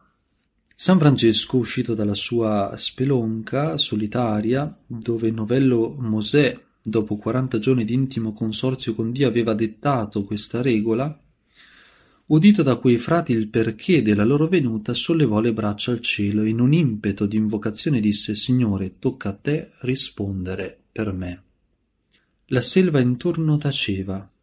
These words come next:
i frati guardavano muti, attendendo qualche cosa di insolito. A un tratto ecco una voce celestiale giungere ai loro orecchi:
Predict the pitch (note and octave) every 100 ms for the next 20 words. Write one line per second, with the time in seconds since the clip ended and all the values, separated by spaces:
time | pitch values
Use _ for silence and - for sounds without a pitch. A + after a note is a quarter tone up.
0 | _ _ _ - A#2+ B2+ A#2+ A2 G#2 G#2+
1 | A#2 G#2+ G#2 B2+ A#2 - G#2 G2 _ _
2 | _ - - D3 A#2+ A#2+ A#2+ G#2+ G2 -
3 | G#2 - G#2 G#2+ G2+ G2+ F#2 G2 G2+ -
4 | G2+ _ _ _ _ _ _ _ - A#2+
5 | A#2 A#2 C#3 D3+ - - - - _ -
6 | - C#3 C3 A2 A2+ A#2+ A2+ - A#2+ B2
7 | - G2+ G2 A2 G#2+ B2 C3+ C3+ C#3 D3
8 | D3 - A#2+ A#2 A#2 B2+ A#2 G2 - -
9 | -